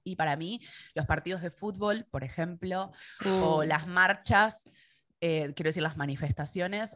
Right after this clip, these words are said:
Speaker 1: o las fiestas electrónicas, como esos son espacios donde lo animal, lo salvaje y lo ritual vuelven a reaparecer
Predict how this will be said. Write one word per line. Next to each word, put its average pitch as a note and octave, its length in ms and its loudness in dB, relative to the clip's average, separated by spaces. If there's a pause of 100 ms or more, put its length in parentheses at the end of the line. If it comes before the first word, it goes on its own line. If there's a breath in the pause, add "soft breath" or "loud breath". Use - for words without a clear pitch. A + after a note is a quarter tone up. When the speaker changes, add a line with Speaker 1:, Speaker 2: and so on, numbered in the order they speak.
Speaker 1:
o C#3+ 560 2
las D3+ 180 0
fiestas F#3 320 -6
electrónicas, F#3 1000 0 (300 loud breath)
como G3 260 2
esos C#4+ 240 -2
son C#4+ 160 -2
espacios C#4 560 0
donde F#3 320 -4
lo E3 220 0
animal, F#3 460 0
lo E3+ 100 -2
salvaje F#3 480 0
y G#3+ 40 -4
lo F#3+ 120 -2
ritual A3 540 0
vuelven B3+ 320 0
a A3+ 80 0
reaparecer G#3 880 0